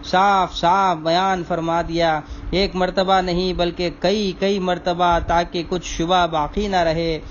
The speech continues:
और बयां भी इस तौर से नहीं कि कोई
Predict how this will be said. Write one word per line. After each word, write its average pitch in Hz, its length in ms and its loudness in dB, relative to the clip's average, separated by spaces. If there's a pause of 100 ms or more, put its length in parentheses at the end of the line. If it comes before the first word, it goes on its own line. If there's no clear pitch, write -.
(260)
और 175 120 4
बयां 190 440 2
भी 202 200 0
इस - 180 -6
तौर 196 300 2
से 196 200 -4
नहीं 196 300 -2 (360)
कि 196 220 -2
कोई 196 480 -2